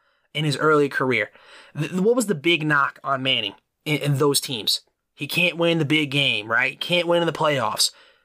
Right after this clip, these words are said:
It's because they didn't have any depth. That was the other thing. Indiana has no freaking depth. They didn't. The Colts had no depth. If you don't have depth, you can't win a championship. What does Tom Brady always have? Depth.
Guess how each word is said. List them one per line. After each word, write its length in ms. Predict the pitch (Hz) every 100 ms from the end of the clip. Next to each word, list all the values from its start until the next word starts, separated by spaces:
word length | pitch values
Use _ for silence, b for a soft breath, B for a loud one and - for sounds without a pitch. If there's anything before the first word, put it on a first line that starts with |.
| b
It's 140 | -
because 220 | - - 220
they 60 |
didn't 180 | 233 233
have 100 | 226
any 140 | 240
depth. 500 | - 226 226 - - _ _ _ _
That 160 | 226 226
was 140 | 226
the 100 | 220
other 140 | 220
thing. 300 | 214 214 135 - _ _ _ _ _ _ -
Indiana 380 | 254 247 240
has 200 | 226 226
no 160 | 208 240
freaking 580 | - - 254 247 226 147
depth. 420 | 226 220 - - _ _ _ _
They 120 | 196
didn't. 280 | 254 285 - _ _ _ _ _ _ _ _ -
The 80 | 147
Colts 200 | 226 233
had 140 | 185
no 240 | 156 170
depth. 400 | 156 147 - - _ _ _ _ _ _ _ _ _ _ _ _ -
If 120 | 139
you 60 | 143
don't 180 | 175
have 320 | 214 220 185 147
depth, 360 | 143 151 - _ _
you 80 | -
can't 240 | - 208 160
win 140 | 185
a 40 |
championship. 640 | - 180 160 139 - 113 b b b b _
What 160 | - 214
does 120 | 277
Tom 200 | 220 233
Brady 260 | 196 202 160
always 240 | 135 120
have? 280 | 120 101 - _ _ _ _ - 104
Depth. 400 | 110 151 - -